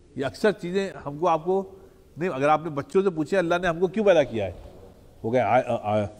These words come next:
I, I don't know।" <laughs> लेकिन ये है कि इस जिहालत की वजह से, आ,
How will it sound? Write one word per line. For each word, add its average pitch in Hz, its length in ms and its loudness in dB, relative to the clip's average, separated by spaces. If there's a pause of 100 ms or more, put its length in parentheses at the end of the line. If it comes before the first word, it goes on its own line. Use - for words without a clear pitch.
(100)
I, 110 100 -2 (140)
I 123 100 2
don't 127 160 -2
know।" 143 140 -2 (2500)
<laughs> - 0 -
लेकिन 147 260 2
ये 151 220 2
है 165 140 2
कि 202 80 2
इस 185 280 2 (100)
जिहालत 131 540 2
की 208 80 0
वजह 165 200 2
से, 180 200 2
आ, - 1400 -12